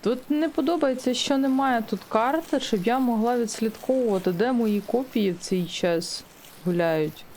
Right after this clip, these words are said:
Там, вон, поки дискотека відбувається. Посидимо тоді у кущах, поки моя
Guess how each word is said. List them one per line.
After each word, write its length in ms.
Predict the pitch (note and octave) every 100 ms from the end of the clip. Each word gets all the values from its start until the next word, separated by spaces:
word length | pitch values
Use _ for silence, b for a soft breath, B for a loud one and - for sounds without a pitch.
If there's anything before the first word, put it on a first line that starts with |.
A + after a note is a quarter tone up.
| - - - - - - - - - - - -
Там, 140 | F#3+
вон, 140 | F#3 F3
поки 220 | F3 F3
дискотека 580 | E3 E3 - G#3 D#4 D4
відбувається. 920 | C4 B3+ A#3 A#3 A3+ A3+ - G#3+ G#3 - - - - - - - - - - - - - - - - - - - - - - - - - - - - - - B B -
Посидимо 540 | G#3+ - B3+ D#4+ F#4+
тоді 300 | F#4 C4 C4+
у 120 | C4
кущах, 760 | B3+ A3+ G#3+ - C#4 D#4 - - -
поки 340 | G#3 G#3 G#3
моя 340 | F#3+ F#3 G3+